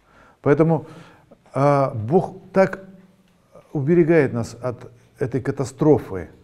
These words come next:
которая может произойти с каждым человеком в семье. Не прелюбодействуй.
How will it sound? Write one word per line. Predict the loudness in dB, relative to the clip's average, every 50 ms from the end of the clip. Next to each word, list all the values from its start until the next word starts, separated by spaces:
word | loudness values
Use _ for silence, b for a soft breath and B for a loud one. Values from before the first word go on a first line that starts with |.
| _ _ _ _ _ _ _ _ _ _ _
которая | -10 -8 -4 -4 -4 -2
может | -2 -4 -4 -6 -6 -6
произойти | -6 -4 -4 -4 -4 -6 -6 -10 -12
с | -8
каждым | -6 -4 -4 -4 -6 -8
человеком | -6 -6 -6 -4 -6 -6 -8 -14 -18 B B B B B B
в | -12
семье. | -8 -6 -6 -6 -6 -6 -8 -10 -14 -20 -16 -12
Не | -10 -6 -6 -6 -6
прелюбодействуй. | -6 -8 -8 -8 -8 -8 -8 -8 -8 -10 -12 -14 -14 -18 _ -20